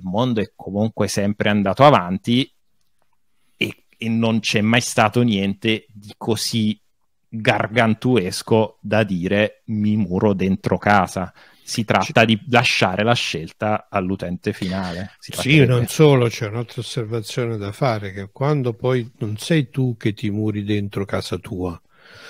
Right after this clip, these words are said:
Speaker 2: ma accetti di entrare all'interno di una casa che altri hanno murato, dove mangi quello che gli altri ti passano al costo che gli altri dicono.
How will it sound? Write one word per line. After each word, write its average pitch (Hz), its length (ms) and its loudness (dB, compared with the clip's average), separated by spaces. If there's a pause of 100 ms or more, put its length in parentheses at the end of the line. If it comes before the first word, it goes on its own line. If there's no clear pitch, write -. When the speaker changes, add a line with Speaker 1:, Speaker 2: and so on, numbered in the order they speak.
(240)
Speaker 2:
ma 107 160 -4
accetti 135 680 2
di 117 120 -2
entrare 123 680 6
all'interno 110 1040 2
di 101 160 -4
una 101 260 -4
casa 123 520 4
che 107 180 -2
altri 107 520 0
hanno 98 220 -4
murato, 104 720 0 (520)
dove 110 300 4
mangi 113 520 4
quello 104 340 0
che 101 140 -4
gli 98 140 -6
altri 98 420 -4
ti 95 140 -8
passano 131 680 0
al 104 240 -4
costo 113 520 2
che 104 120 0
gli 90 80 -6
altri 92 380 -8
dicono. 92 500 -4